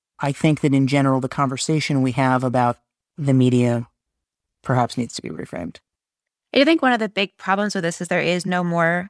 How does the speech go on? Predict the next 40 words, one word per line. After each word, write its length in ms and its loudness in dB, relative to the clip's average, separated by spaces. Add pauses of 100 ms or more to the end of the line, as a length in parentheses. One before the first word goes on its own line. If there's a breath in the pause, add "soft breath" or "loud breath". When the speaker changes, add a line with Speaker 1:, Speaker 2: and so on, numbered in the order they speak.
(120)
Speaker 2:
single 640 0
the 240 2
media, 560 0
that 340 2
when 140 -4
we 100 -2
have 160 -4
this 140 -6
conversation 440 -6
about 120 -4
media 260 -2
trust, 400 -4
it 160 -2
lumps 320 0
in 340 0
New 140 0
York 220 0
Times 560 -4
and 400 -2
Fox 420 -2
News 440 -2
and 380 -2
everything 500 -2
in 180 -2
between, 640 -4 (260)
from 140 -2
things 240 -4
that 100 -4
are 160 -4 (140)
perhaps 260 -8
more 220 0
reputable 440 -2
to 80 -12
things 260 -14
that 100 -8
are 60 -8
much 300 -12
less 220 -4
so. 400 0 (160)
And 220 0